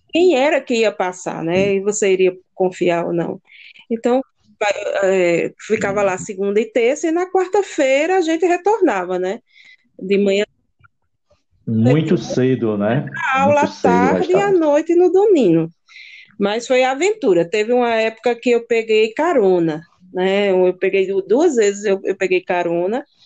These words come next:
Speaker 1: porque César, eu acho que já tinha pego uma, uma, uma licença, eu não lembro o que foi, eu já tinha sido transferida, aí eu, eu precisei de, de uma carona. E muito difícil, muito difícil. Você imagina, pegar uma carona, até hoje eu fico pensando, com uma pessoa desconhecida,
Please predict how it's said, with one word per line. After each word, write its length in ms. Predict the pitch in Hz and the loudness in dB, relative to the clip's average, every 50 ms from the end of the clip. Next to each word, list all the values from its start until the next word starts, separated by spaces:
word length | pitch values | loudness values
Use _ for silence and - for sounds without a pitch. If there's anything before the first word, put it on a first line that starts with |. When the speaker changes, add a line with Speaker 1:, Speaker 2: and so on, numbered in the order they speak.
| _ _ _ - - - - _ _ _ _ _ | _ _ _ -20 -20 -20 -20 _ _ _ _ _
Speaker 1:
porque 1300 | 175 175 180 175 - - - 190 190 190 190 185 180 180 175 175 170 170 165 165 139 - - - - - - | 2 2 2 2 -2 -4 -2 0 0 2 2 2 2 2 2 2 0 0 0 0 -2 -4 -6 -10 -12 -12 -12
César, 380 | - - - - 185 175 185 185 | -14 -12 -4 -4 -2 0 2 2
eu 100 | 185 190 | 2 2
acho 180 | 185 185 - - | 2 -2 -2 -2
que 80 | 190 175 | 0 0
já 120 | 185 185 | 0 -2
tinha 260 | 185 196 185 185 180 - _ | 0 -2 -2 -2 -2 -4 _
pego 280 | 180 170 170 170 175 | -2 -2 -2 -2 -2
uma, 200 | 175 175 175 170 | -2 -2 -2 -4
uma, 480 | - 180 175 175 175 170 170 170 170 - _ - - - - - _ _ _ - | -4 -6 -6 -4 -2 -2 -4 -4 -6 -10 _ -20 -20 -20 -20 -20 _ _ _ -4
uma 160 | 160 175 175 | -2 2 2
licença, 560 | 175 180 175 - - 175 185 196 196 - 214 | 2 2 0 0 -2 0 0 0 -2 -2 -4
eu 40 | 226 | -2
não 100 | 262 320 | 0 0
lembro 240 | 320 269 220 208 202 | 2 2 2 0 0
o 60 | - | 0
que 100 | 214 202 | -2 -2
foi, 200 | - 196 185 185 | 0 2 2 2
eu 40 | 185 | 2
já 140 | 202 196 | 0 -2
tinha 200 | 190 - 190 185 | 0 0 0 0
sido 240 | 185 - 202 196 196 | 2 0 -2 -2 -2
transferida, 680 | - 190 185 185 185 - 196 180 170 185 190 196 202 202 | -2 -2 -2 -2 -2 0 0 2 4 4 2 4 2 2
aí 80 | 208 | 2
eu, 160 | 220 226 226 - | 2 0 0 -2
eu 120 | 208 214 220 | -4 -4 -2
precisei 460 | - 240 233 - 226 208 220 214 220 | -2 -4 -4 -4 -2 -2 0 0 0
de, 360 | 208 202 214 220 214 214 202 - 180 | 0 0 0 0 0 0 -4 -4 -2
de 400 | 190 202 196 196 196 190 190 190 | 0 0 2 2 4 4 4 4
uma 160 | 196 202 202 | 2 2 0
carona. 540 | - 269 247 247 214 175 165 160 165 180 - _ _ _ _ _ _ _ _ _ _ _ _ _ - 185 | -2 -4 -2 -2 -2 -2 -4 -4 -6 -8 -12 _ _ _ _ _ _ _ _ _ _ _ _ _ -2 0
E 760 | 214 233 247 254 269 262 262 262 254 247 240 240 233 - - - | 2 2 4 4 2 2 2 2 2 2 2 2 0 -2 -6 -4
muito 360 | 214 220 247 339 - 359 254 | -2 0 0 2 2 0 0
difícil, 640 | 285 254 - - - 180 165 160 - - - 180 190 | 0 -2 -4 -2 -2 -2 -2 -2 -4 -6 -4 -2 -2
muito 500 | 196 214 220 226 226 226 226 226 - 214 | 0 0 2 2 2 2 0 0 -2 -2
difícil. 920 | 190 196 190 - - - - 196 196 214 226 220 220 220 - 208 196 190 196 202 | -2 -2 -2 -2 -8 -4 -2 0 2 2 2 2 0 0 -2 -4 -4 -4 -2 -4
Você 220 | 202 196 - 214 | -4 0 2 2
imagina, 460 | 220 247 262 277 277 220 196 196 196 - | 2 4 4 2 2 2 0 0 0 0
pegar 280 | 240 240 233 240 247 | -2 -2 0 0 0
uma 120 | 269 277 269 | 0 0 0
carona, 380 | - 247 226 208 202 208 214 | 0 0 0 0 0 0 -2
até 220 | 214 214 262 269 269 | -2 0 2 2 2
hoje 140 | 254 262 | 2 2
eu 40 | 262 | 0
fico 160 | - 277 277 - | -2 -4 -4 -2
pensando, 320 | 294 294 285 240 214 220 | -2 0 0 0 -2 0
com 60 | 233 233 | -2 -2
uma 80 | 240 | 0
pessoa 300 | 233 247 247 - 240 220 | 0 -2 0 0 0 -2
desconhecida, 880 | - 254 339 - - _ 302 269 247 240 233 - - - 185 185 190 208 | -2 -4 -6 -6 -4 _ 0 2 2 0 0 -2 -2 0 0 0 0 -4